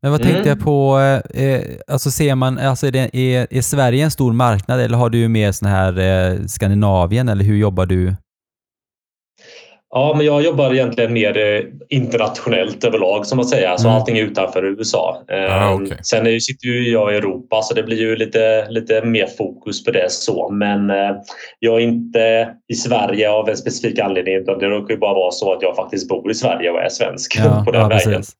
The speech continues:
Speaker 1: precis.
Speaker 3: Mhm. Ja, men gud vad spännande. Hela, det är så här, allt utanför Europa, det är ju väldigt stort. Eh, men,
Speaker 1: Verkligen,
Speaker 3: men
Speaker 1: man bara, "I wanna race."
Speaker 3: <laughs> Men, men har du, har du då typ Asien också, liksom? Eller är det liksom Europa mer då?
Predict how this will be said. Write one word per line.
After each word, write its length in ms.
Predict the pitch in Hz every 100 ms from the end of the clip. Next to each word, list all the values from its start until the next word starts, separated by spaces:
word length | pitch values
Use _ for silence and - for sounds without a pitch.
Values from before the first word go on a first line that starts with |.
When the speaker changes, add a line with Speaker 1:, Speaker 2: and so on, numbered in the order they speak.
| -
Speaker 1:
precis. 380 | 101 95 - - _ _ _ _ _ _ _ _ -
Speaker 3:
Mhm. 220 | 87 90 - - -
Ja, 220 | 120 123
men 140 | 113
gud 140 | 123 139
vad 100 | 92
spännande. 380 | 107 98 107 104 90 95
Hela, 480 | 147 131 98 113 107 98 - _ _ _
det 140 | 110 117
är 40 |
så 100 | 120
här, 180 | 101 104
allt 280 | - 117 -
utanför 360 | 117 101 87 92
Europa, 340 | 90 87 95
det 80 | 80
är 20 |
ju 60 | 92
väldigt 220 | 101 82
stort. 240 | - 78 _ _ - 95
Eh, 540 | 92 92 92 92 92
men, 300 | 101 131 117
Speaker 1:
Verkligen, 500 | 107 110 101 - 113
Speaker 3:
men 80 | 117
Speaker 1:
man 140 | 117 113
bara, 180 | 107 101 151
"I 40 | 170
wanna 200 | 156 117
race." 600 | 98 98 104 127 143 151
Speaker 3:
<laughs> 0 | - - 196 - 175 135 214 - - - -
Men, 340 | 151 151 156 147
men 200 | 147 139
har 240 | 139 143
du, 100 | 139
har 240 | 135 131 127
du 100 | 147
då 160 | 135
typ 200 | 117 117 -
Asien 480 | 107 95 - 104
också, 320 | 101 - - 175
liksom? 300 | 104 95 90
Eller 140 | 98 92
är 40 |
det 100 | 92
liksom 320 | 92 85 90 82
Europa 760 | 82 80 _ _ _ - 92
mer 220 | 87 80 73
då? 200 | 60